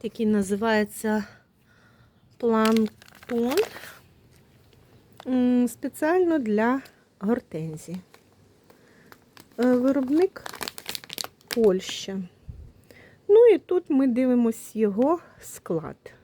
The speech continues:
Ну, от по складу я положила так, щоб зручно було. Із мікроелементів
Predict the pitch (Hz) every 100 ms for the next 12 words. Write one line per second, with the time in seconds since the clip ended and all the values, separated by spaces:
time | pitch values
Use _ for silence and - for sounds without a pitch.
0 | _ _ _ _ _ - - - - -
1 | - - - - - - - - _ _
2 | _ _ _ _ _ _ _ _ _ -
3 | - - _ _ - 392 320 - - -
4 | - 262 254 214 226 - _ - - _
5 | - 214 220 214 233 233 233 233 214 214
6 | - 220 - - - - - - 202 202
7 | 240 254 240 - 226 220 202 220 214 208
8 | - - - 240 220 254 277 240 247 233
9 | 233 240 240 240 226 - 220